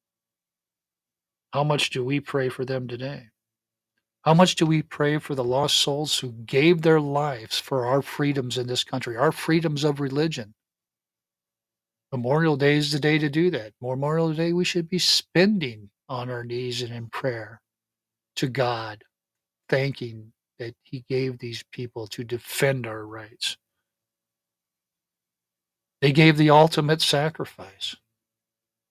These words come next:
The ultimate sacrifice. So Memorial Day, maybe you can, should consider that. Pray. We must pray for ourselves.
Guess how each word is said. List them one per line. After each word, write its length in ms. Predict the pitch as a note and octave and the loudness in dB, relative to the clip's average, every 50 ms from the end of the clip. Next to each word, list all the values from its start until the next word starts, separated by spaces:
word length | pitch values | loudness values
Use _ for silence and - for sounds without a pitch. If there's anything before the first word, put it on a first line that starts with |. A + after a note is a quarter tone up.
| _ _ _ _ _ _ _ _ _ _ _ _ _ _ _ _ _ _ _ _ _ _ _ _ _ _ _ _ - | _ _ _ _ _ _ _ _ _ _ _ _ _ _ _ _ _ _ _ _ _ _ _ _ _ _ _ _ -16
The 100 | - - - - | -16 -14 -8 0
ultimate 500 | D3+ C#3 D#3 D#3 - - F2+ F#2 - - | 2 4 4 4 2 -2 -8 -10 -12 -8
sacrifice. 680 | - - G#2+ F#2+ G2+ _ _ - G#2 G#2+ G#2+ - - - - _ _ _ _ - | -8 -8 -8 -10 -18 _ _ -20 -16 -8 -6 -6 -6 -6 -10 _ _ _ _ -20
So 140 | - - B2+ | -16 -14 -12
Memorial 460 | B2 A#2 B2 C#3+ D#3+ E3+ E3+ F3 E3+ | -10 -4 0 4 4 6 6 6 4
Day, 180 | E3 F3 F3 | 4 4 4
maybe 280 | E3+ E3 E3 E3 E3 F3 | 4 4 2 2 2 2
you 120 | F3 F3 | 0 -2
can, 140 | E3 - E3 | 0 -2 -2
should 320 | D#3 - - - F3+ D#3+ - | -2 -2 -2 -2 -4 -4 0
consider 440 | - D#3+ D3+ - - F3 F3+ F3 D3 | 0 0 0 2 0 2 0 0 -2
that. 260 | B2 A#2 A2 G#2 - _ _ _ _ _ _ _ _ - | -4 -8 -10 -12 -16 _ _ _ _ _ _ _ _ -8
Pray. 460 | - - D3 D#3 E3+ C#3+ A2 G#2 G2 _ _ _ _ _ _ _ _ _ _ _ _ _ _ _ _ _ _ _ _ _ _ _ _ _ _ _ _ _ _ _ _ _ _ _ _ _ _ _ _ _ _ _ _ _ _ _ _ _ _ _ _ _ _ _ _ _ _ _ _ _ _ _ - | -2 -2 0 0 0 -4 -4 -8 _ _ _ _ _ _ _ _ _ _ _ _ _ _ _ _ _ _ _ _ _ _ _ _ _ _ _ _ _ _ _ _ _ _ _ _ _ _ _ _ _ _ _ _ _ _ _ _ _ _ _ _ _ _ _ _ _ _ _ _ _ _ _ _ 0
We 60 | D#3 | 2
must 160 | D#3+ D#3+ - | 4 4 4
pray 180 | - - F3+ F3+ | 8 10 10 10
for 220 | F3+ - - F#3 | 10 8 6 6
ourselves. 760 | F#3 F#3+ F3+ - - F3+ F3+ G3 F#3+ B2+ F#2+ - - - - | 6 6 4 2 2 2 2 2 0 -4 -8 -10 -16 -16 -16